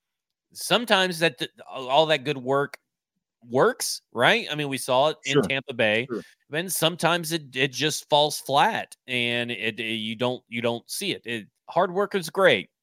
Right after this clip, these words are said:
Speaker 1: but not every, not every little bit of being a hard worker translates to the field. But he's with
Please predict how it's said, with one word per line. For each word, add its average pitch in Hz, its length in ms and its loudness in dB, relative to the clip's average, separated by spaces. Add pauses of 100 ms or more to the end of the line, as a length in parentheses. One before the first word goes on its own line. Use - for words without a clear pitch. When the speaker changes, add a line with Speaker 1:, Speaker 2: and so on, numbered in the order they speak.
(640)
Speaker 1:
but 107 140 -4
not 139 240 4
every, 143 340 0
not 139 160 4
every 151 220 2
little 139 200 -2
bit 123 220 -2
of 120 80 -6
being 127 300 -2
a 113 80 0
hard 120 240 0
worker 117 320 -4
translates 104 560 -8
to 101 80 -8
the 85 100 -12
field. 110 420 -4 (760)
But 143 240 4
he's 147 500 -4
with 190 220 6